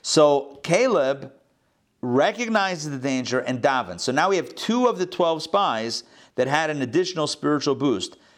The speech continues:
Yehoshua, Joshua, who got the extra yud in his name, a spiritual boost, and Caleb, who prayed at the graves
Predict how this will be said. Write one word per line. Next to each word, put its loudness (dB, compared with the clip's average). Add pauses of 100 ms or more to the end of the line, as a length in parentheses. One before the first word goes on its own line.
(140)
Yehoshua, 4
Joshua, 0 (160)
who -2
got 0
the 4
extra 2
yud 2
in -4
his -2
name, 0
a -4
spiritual 0
boost, 0 (100)
and -2
Caleb, 0 (260)
who 0
prayed 0 (160)
at 2
the 2
graves 4